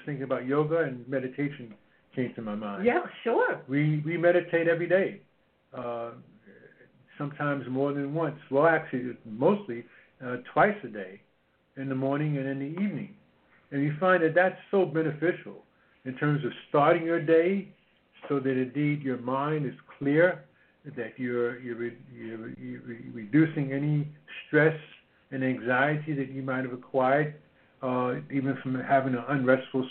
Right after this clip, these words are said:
Speaker 1: sleep. And then, of course, at night when you do that, before you go to sleep,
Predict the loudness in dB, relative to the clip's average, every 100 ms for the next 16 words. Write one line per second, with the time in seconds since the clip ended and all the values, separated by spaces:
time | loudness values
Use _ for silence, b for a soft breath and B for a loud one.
0 | -2 -2 -2 -6 _ b b -2 2 2
1 | 0 4 4 4 0 -2 2 4 4 0
2 | -8 -8 -4 -2 0 -2 -4 -6 2 4
3 | 4 0 -4 -8 -6 -4 -4